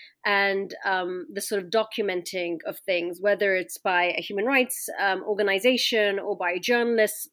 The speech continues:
often because they're the first on the scene, um, is vital. I mean, in fact, I don't, I can't do my job at the U N without documentation. Like, most of what I'm doing is trying to convince states that actually this is happening and this is a war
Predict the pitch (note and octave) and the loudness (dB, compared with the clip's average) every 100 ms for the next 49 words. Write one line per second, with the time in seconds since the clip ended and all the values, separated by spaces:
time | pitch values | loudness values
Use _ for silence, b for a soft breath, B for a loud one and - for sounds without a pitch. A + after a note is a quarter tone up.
0 | - G#3 - G3+ G3 F#3 F#3 F3+ F3+ F#3 | -4 -4 0 0 0 -4 -4 -4 -4 -4
1 | G3 F3+ F#3 F#3 - B3+ A#3 G3 B B | -8 -8 -6 -6 -4 0 2 0 B B
2 | B B G#3 G3 F#3+ F#3+ - A3+ G#3 F#3+ | B B 2 2 2 -4 0 4 4 2
3 | F#3+ F3 G3 A3 F#3 D#3+ D#3 F#3+ F#3+ F#3+ | -4 0 2 0 -4 -4 -2 -2 -2 -2
4 | - G3+ G#3+ G3+ A3 A3+ - A3+ - C4 | -4 -4 -2 0 -2 -4 -4 -2 -2 -4
5 | A3+ G#3 A#3 G#3+ G3+ G3+ G#3 F#3 E3+ - | -4 -4 -4 -2 -2 0 0 0 -2 -6
6 | - E3 G3 F#3+ G3 F#3+ F3 F3 F#3+ F#3 | -8 -8 -6 -2 0 0 0 -2 -2 2
7 | F#3+ F#3+ - F3 - F3+ F3 E3+ B3 A#3 | 4 2 -2 -10 -10 -8 -6 -2 -2 -2
8 | F3+ E3 E3+ F3+ G3+ A3+ - F#3 G3 F#3 | -4 -2 -4 -2 2 2 0 -4 -2 0
9 | F3+ F#3+ A3+ F3+ E3+ F#3 - G3 F#3+ F3+ | 0 4 4 4 0 -4 -4 -4 -4 -4
10 | G3 B B - G#3 G#3+ G#3+ - - G3+ | -8 B B -8 0 2 2 -2 -4 -2
11 | F#3 - - F3+ G3 - A3 G#3+ D4 D#4 | -2 -6 -6 -2 -2 -4 -8 -4 -4 -4
12 | G#3 - E3+ E3 F3 F3 F3 F#3 G3 C#4+ | -6 -6 -6 -6 -10 -10 -8 -8 -2 -2
13 | D#4 A3+ F#3+ E3+ F3 | 0 -2 -4 -4 -6